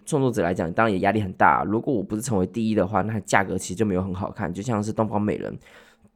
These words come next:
头等，呃，特等的一金的价格绝对会比就是二花、一花这样子还要好看很多。这就是没有办法，大家只要第一，不要第二。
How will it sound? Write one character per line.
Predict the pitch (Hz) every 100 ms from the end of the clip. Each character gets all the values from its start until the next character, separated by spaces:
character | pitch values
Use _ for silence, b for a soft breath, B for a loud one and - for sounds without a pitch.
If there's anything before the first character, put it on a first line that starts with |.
| _ _
头 | - 110 135
等， | 202 143 - -
呃， | 90 85 -
特 | - 214
等 | - - -
的 | 64 58 - _ _
一 | 156
金 | - 139
的 | 104
价 | - 120 -
格 | - - -
绝 | 107
对 | 123
会 | 120 131
比 | 95 - 90 -
就 | -
是 | 107 -
二 | - 104 90
花、 | 95 85 85 -
一 | 107
花 | 90 87 85 85
这 | 98
样 | 95
子 | 92
还 | - 85
要 | 90
好 | - - - -
看 | - 87
很 | - - -
多。 | - 67 - B B B
这 | 143
就 | 120 131
是 |
没 | 120
有 | 113
办 | 127 98 -
法， | -
大 | - 113
家 | 113
只 | -
要 | 85
第 | - 101
一， | 101
不 | 85
要 | 82
第 | - 110
二。 | 95